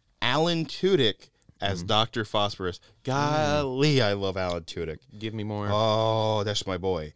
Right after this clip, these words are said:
Speaker 2: Yeah.
Speaker 1: Uh, Maria Bakalova,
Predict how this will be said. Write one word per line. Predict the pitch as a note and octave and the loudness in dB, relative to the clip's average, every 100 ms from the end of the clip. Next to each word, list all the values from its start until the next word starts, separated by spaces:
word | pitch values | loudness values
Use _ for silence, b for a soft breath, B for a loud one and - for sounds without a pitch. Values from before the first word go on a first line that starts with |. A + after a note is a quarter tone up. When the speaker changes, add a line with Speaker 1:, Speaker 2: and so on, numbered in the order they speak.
| - | -14
Speaker 2:
Yeah. | G2 G#2 F#2+ | -10 -6 -2
Speaker 1:
Uh, | G2+ G2+ G2 | 2 2 2
Maria | A#2 A2+ C3 D#3 D3+ D3 D3 C#3+ | 0 0 4 6 6 6 4 2
Bakalova, | C#3+ A#2 A#2+ A2+ A2 D3+ D3+ F#3 | -4 -2 -2 0 2 4 4 0